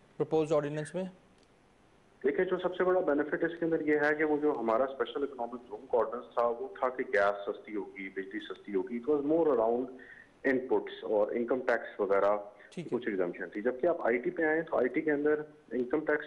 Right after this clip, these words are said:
Speaker 2: तो एक एग्जम्पशन इंपॉर्टेंट है कि इंटरनेशनल और लोकल पे एक इनकम टैक्स एग्जम्पशन दी गई है, but उसके साथ साथ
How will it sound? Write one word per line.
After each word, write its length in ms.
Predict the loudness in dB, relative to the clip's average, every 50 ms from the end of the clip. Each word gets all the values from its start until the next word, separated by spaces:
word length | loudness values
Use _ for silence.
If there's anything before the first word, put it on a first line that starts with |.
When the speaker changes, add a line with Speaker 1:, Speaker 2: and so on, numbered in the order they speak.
| -4 0
Speaker 2:
तो 100 | 2 2
एक 140 | 2 2 0
एग्जम्पशन 560 | 0 2 0 0 0 -2 -2 0 0 0 -4 -8 -16 -20 -20 -20 -10 -4 -4
इंपॉर्टेंट 460 | -2 2 2 2 2 2 0 -2 -2
है 280 | 0 2 2 4 4 2
कि 240 | 2 0 0 0
इंटरनेशनल 680 | 0 -2 -2 0 2 2 0 0 -4 -6 -4 -2 0 2
और 120 | 0 0 2
लोकल 300 | 0 0 2 2 0 0
पे 520 | 2 2 4 4 4 2 -2 -10 -20 -20 -16 -8 -2 -2
एक 140 | 0 0 0
इनकम 240 | -2 0 0 -2
टैक्स 300 | 0 0 0 0 -2 -6
एग्जम्पशन 480 | -6 -4 -2 -2 -2 -2 -4 -4 -4 0
दी 140 | 0 0 2
गई 180 | 2 0 2
है, 120 | 2 0 2
but 180 | 0 0 0
उसके 240 | -2 -4 -2 -4 -4
साथ 380 | -4 -4 -2 0 2 2 2 0
साथ 320 | -2 -2 0 0 0 0